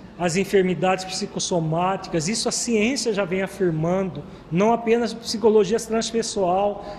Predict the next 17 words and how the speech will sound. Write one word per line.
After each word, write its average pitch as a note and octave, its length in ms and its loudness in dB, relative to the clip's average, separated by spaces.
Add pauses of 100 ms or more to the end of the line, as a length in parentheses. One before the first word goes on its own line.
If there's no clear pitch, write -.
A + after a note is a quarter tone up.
(140)
mas F3+ 180 0
a F#3 140 4
psiconeuroimunologia, G3 1600 0 (100)
as F#3 120 0
ciências G#3 500 0
de F3 100 -4
ponta G3+ 840 2 (800)
em F#3 100 4
nossos G#3 560 2
dias G3+ 280 0
vem G#3+ 140 -2
afirmando A3 580 -2
isso. - 360 -4 (400)
Aí G#3+ 220 2
vem A3+ 220 2
os A#3 100 -2
pseudo-religiosos A#3 1300 0